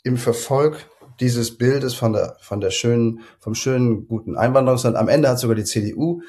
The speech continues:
diesen Begriff gekauft und diese ganze Idee. Es stimmt halt nur nicht. Von den Menschen, die wir gerne hätten, für die wir ganz tolle Gesetze gemacht haben, um sie anzulocken und hereinzuführen, kommen viel zu wenige.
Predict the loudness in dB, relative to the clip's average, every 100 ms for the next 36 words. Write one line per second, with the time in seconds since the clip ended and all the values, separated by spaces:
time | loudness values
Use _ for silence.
0 | -20 -20 _ -6 -2 -2 0 -2 -2 -6
1 | 0 2 2 0 -4 -4 -4 -2 -4 -6
2 | -10 -4 -2 -2 -6 _ _ _ _ _
3 | _ _ _ -6 -4 0 0 0 -2 -2
4 | -8 -12 -20 _ _ -2 2 2 2 2
5 | 0 -2 0 2 4 2 2 -2 -2 -2
6 | -2 -4 -4 0 0 0 -2 0 0 4
7 | 2 2 -6 -2 -4 -4 -6 -4 -6 -4
8 | -2 0 -2 -4 0 0 0 -4 -4 -2
9 | -4 -4 -2 0 0 -8 -8 -2 0 -2
10 | -8 -20 -20 -20 -10 2 2 2 -2 -2
11 | 0 0 0 0 -4